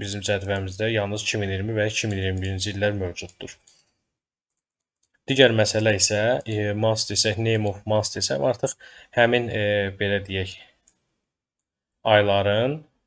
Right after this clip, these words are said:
adı bizim qarşımıza çıxır. Necə ki, months dedikdə,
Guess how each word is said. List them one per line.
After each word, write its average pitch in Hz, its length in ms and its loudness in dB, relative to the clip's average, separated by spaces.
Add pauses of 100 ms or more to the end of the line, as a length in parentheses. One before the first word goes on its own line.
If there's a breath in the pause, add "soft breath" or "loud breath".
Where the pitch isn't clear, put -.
(340)
adı 113 320 8 (200)
bizim 95 240 -2
qarşımıza 92 460 -2
çıxır. 120 320 -2
Necə 98 160 -4
ki, 110 80 -4
months 104 340 2
dedikdə, 98 540 0